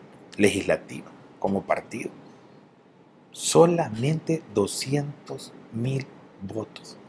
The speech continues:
Ya muchos areneros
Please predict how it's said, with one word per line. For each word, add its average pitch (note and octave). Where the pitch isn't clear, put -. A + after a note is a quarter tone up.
Ya A#2+
muchos B2+
areneros A#2+